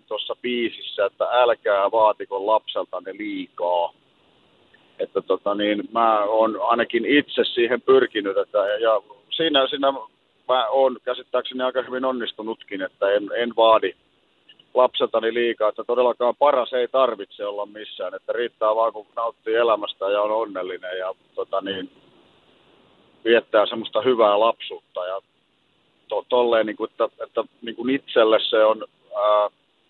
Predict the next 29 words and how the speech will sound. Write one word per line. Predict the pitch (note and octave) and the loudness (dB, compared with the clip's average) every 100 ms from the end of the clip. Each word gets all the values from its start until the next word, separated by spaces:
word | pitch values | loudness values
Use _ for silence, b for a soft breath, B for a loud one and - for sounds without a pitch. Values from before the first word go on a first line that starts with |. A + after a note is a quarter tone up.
| _ _ _ _ _ _ _ _ _ _ - _ _ _ _ _ _ _ | _ _ _ _ _ _ _ _ _ _ -20 _ _ _ _ _ _ _
itselle | C3 C3 D3+ B2+ B2 | -10 -4 -2 -2 2
se | C3 | 2
ajattelee | B2+ - B2+ B2 | 2 2 2 2
sillä | C3+ C3 | 0 -2
lailla, | B2 | -2
niin | A#2+ | -2
kuin | A#2 - | -10 -6
ton | B2 A#2 - _ _ | -6 -8 -16 _ _
koko | - B2+ B2 | -12 -8 -8
kuvion, | - C#3+ C3+ A#2 G#2+ | -8 -2 2 2 2
niin | G#2 G2+ | -4 -8
kuin | A2+ - _ | -12 -14 _
isy-, | C#3 C#3 B2 A#2 C#3 | -6 -6 -4 -6 -4
isänä | C#3 B2+ A#2+ A2+ | 2 2 4 2
oleminen | A#2 A2+ A2 A2 G#2+ G#2+ | 2 2 0 -4 -6 -6
ja | G#2+ A2 G#2+ - - | 0 0 0 -4 -12
isyyden | B2+ C3 A#2+ A2 G#2+ G#2+ | -6 -6 -4 -6 -6 -8
ja | |
tommosen, | - A#2 A#2 G#2 A2 | -4 -4 -4 -8 -8
niin | G#2+ | -12
siinä | A2+ A2+ | -6 -2
on | A2 | 2
ai-, | A#2+ A2+ | 2 2
aina | A2+ A#2+ A#2+ | 2 2 4
vaikea | B2 A#2+ A2+ A2 | 2 2 -2 -4
tietysti | A2+ - - | -6 -10 -2
vähän | A#2+ A#2+ A2+ | -2 0 -6
niin | A2 | -8
kuin | A2 | -12